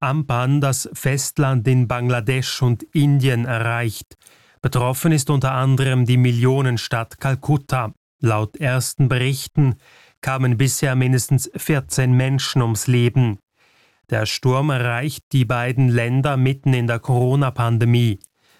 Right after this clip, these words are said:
Laut Behörden wurden mehr als drei Millionen Menschen in Notunterkünfte gebracht. Laut dem indischen Meteorologischen Dienst ist Amphan einer der schlimmsten Stürme in der Region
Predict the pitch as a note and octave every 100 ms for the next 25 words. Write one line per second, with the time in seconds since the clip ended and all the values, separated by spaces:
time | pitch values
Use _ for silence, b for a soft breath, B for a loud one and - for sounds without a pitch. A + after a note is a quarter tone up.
0 | b - A#2 G#2 - B2 A2 A#2 B2 D3+
1 | C#3 C3+ B2+ B2+ B2+ B2 A#2 - - B2+
2 | A#2+ B2 C#3 C3 A#2+ B2 B2 A#2+ A#2 A#2+
3 | B2+ - B2+ B2 A#2+ B2 C3 C3+ C3 A2+
4 | A#2 G#2+ B2 A2+ - A2+ A#2+ B2 A#2+ A2
5 | - - - b b b b b b b
6 | B2 A2+ - A#2 A#2 - C#3+ C3+ D3 -
7 | D#3 C#3 B2 B2 B2 B2 B2 A#2+ - B2
8 | C3 C3+ D#3 D3 - C3+ A#2 - - C3
9 | B2 C3+ C#3 C#3 C#3+ C3 C3 B2+ - -
10 | C3+ C#3+ C#3 - C#3+ B2 - C#3 B2 B2
11 | B2 B2 A#2 A#2 A#2+ G#2+ A#2+ B2 B2